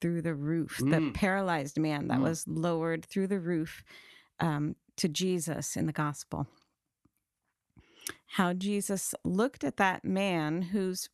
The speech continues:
Speaker 1: friends brought him there believing he could be miraculously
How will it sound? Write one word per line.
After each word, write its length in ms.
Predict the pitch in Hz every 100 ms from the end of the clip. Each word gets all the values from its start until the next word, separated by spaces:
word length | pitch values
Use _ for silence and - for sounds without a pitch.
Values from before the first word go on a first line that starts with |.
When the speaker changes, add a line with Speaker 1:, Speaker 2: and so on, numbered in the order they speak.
| -
Speaker 1:
friends 320 | 269 302 233
brought 280 | 208 233 240
him 120 | 208
there 340 | 196 190 185 - - - _ _ _ _ _ _ _ _ -
believing 440 | 190 220 254 240
he 120 | 220 214
could 180 | 220
be 100 | 180
miraculously 1040 | 180 175 185 196 185 190 185 185 190 175